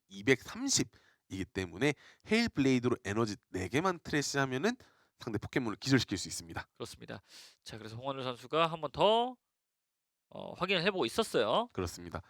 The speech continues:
Speaker 1: 현재 필드에 물 에너지가 세 장만 모여 있는 것으로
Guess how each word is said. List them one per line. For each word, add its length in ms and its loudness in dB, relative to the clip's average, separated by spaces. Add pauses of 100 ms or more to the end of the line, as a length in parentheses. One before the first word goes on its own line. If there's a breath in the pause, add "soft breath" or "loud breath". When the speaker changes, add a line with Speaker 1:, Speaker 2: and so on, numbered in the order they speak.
(300)
Speaker 1:
현재 640 2 (240)
필드에 360 -2
물 240 0
에너지가 300 0
세 200 -2
장만 380 -2
모여 240 2
있는 240 -6
것으로 320 -6